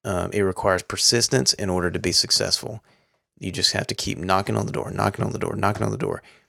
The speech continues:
And it do-, but it doesn't have to be, it doesn't have to be in any way, like, um,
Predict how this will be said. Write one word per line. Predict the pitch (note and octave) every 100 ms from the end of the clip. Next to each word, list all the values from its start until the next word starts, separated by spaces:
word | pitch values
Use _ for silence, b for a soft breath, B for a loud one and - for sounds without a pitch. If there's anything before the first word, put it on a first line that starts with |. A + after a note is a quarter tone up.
| b _
And | A2+ G#2
it | G#2+
do-, | G#2
but | A2+ G#2+
it | G#2
doesn't | A2+ B2 A#2+
have | G2+ A2 A2
to | G2+
be, | F#2 G2 F#2+ -
it | - G2
doesn't | F#2+ F#2
have | G#2 G2+ -
to |
be | F2+ F2+ D2+
in | F#2
any | E2 G2
way, | F2+ F#2 F2 F2
like, | E2 E2 E2 - -
um, | D#2 E2